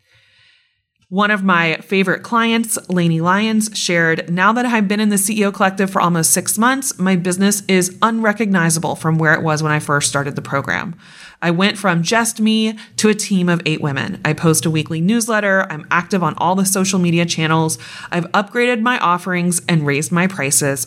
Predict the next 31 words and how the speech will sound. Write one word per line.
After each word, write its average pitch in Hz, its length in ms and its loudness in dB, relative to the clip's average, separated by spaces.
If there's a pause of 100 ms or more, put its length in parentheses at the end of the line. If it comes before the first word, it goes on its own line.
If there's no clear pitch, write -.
I 151 140 -2
no 180 340 0
longer 214 380 2
give 165 300 -2
my 160 160 0
time 147 500 -2
away 131 520 -2
from 135 240 -10
free. - 420 -4 (580)
I 185 120 2
have 190 100 2
been 175 100 -4
celebrating 214 540 0
my 196 140 2
wins, 160 360 -2
taking 165 340 -2
more 220 160 4
time 220 280 0
for 214 80 -4
self-care, 190 580 0
and 156 220 -6
consistently 175 1040 -2 (260)
hitting 180 340 2
my 151 160 0
financial 135 580 -2
goals." - 520 -6 (360)
It 175 60 -6
was 180 140 2
amazing 208 540 2
to 202 60 -6
see 156 540 -2